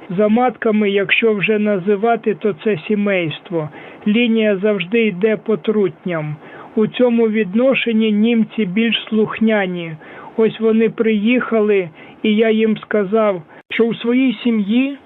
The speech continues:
бджоли виводять матку завжди краще, ніж куплена. Я кажу: «Е, ви ніколи не купуйте штучно запліднених,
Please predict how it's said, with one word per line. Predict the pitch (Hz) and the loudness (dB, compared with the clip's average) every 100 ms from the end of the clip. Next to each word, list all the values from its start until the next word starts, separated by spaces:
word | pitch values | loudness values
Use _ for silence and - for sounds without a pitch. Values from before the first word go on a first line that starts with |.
| - - - - - | -20 -20 -20 -14 -6
бджоли | 147 196 165 220 262 254 226 | -2 -2 0 4 4 4 2
виводять | 214 208 240 214 208 - | 2 2 0 2 -2 0
матку | 220 240 226 - 214 214 - - - - - | 0 2 -2 -4 -2 -2 -6 -20 -20 -20 -6
завжди | 170 220 208 170 196 | 0 2 0 0 -2
краще, | 196 208 208 165 - - - 147 - - | -2 0 0 0 -6 -6 -8 -12 -18 -4
ніж | 214 226 196 | 0 2 0
куплена. | - 269 262 180 202 185 170 156 143 156 - 277 | -2 0 0 0 -2 0 -2 -4 -6 -14 -8 -2
Я | 214 240 | 2 2
кажу: | 233 240 220 180 226 208 - | 0 0 0 0 0 -2 -2
«Е, | 277 | -2
ви | 214 202 226 262 | 0 2 2 2
ніколи | 240 254 - 302 277 254 | 2 0 0 2 4 2
не | 233 226 | 2 -2
купуйте | 233 240 180 254 254 190 233 170 | 0 -4 0 0 0 0 -2 -2
штучно | - 240 226 - 226 226 | -2 -2 -2 -2 -2 -2
запліднених, | 175 214 - 208 196 156 165 160 160 156 147 | 0 -2 0 -2 0 -2 -6 -6 -6 -8 -8